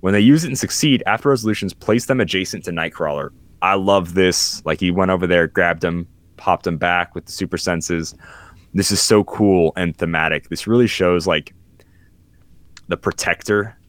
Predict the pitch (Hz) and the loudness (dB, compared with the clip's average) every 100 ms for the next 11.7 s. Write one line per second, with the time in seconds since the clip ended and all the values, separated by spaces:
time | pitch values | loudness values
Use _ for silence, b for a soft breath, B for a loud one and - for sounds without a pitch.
0 | _ 95 95 87 - 98 82 78 - 90 | _ -4 -2 -2 -2 -2 0 -4 0 2
1 | 98 107 120 127 - - 87 85 87 82 | 4 4 2 -2 -12 -6 -2 0 0 0
2 | 76 - 92 82 101 117 95 101 120 135 | -2 -2 -6 0 2 4 4 2 4 0
3 | - 85 92 92 92 85 104 120 120 120 | 0 -2 0 0 0 0 0 2 2 4
4 | 120 - b b b b b 87 95 92 | 2 -2 b b b b b -2 -2 -2
5 | 90 85 104 123 110 104 98 - - 107 | -4 -4 -2 0 0 2 0 0 -6 -2
6 | 101 95 92 107 98 - 101 117 98 85 | 0 0 0 -2 -4 -2 -2 -2 -6 -2
7 | 85 82 - 85 80 92 - 110 107 - | -2 -2 -4 -4 -2 -4 -2 -2 -2 0
8 | 107 101 98 120 104 85 90 90 80 - | 0 0 0 0 2 0 0 0 -4 -4
9 | b b _ _ 85 92 117 123 87 87 | b b _ _ -2 2 4 4 2 2
10 | 85 87 - 87 82 85 - 87 82 92 | 0 -2 -2 -2 0 0 0 0 0 0
11 | 82 78 95 87 90 82 | -4 -2 0 2 2 0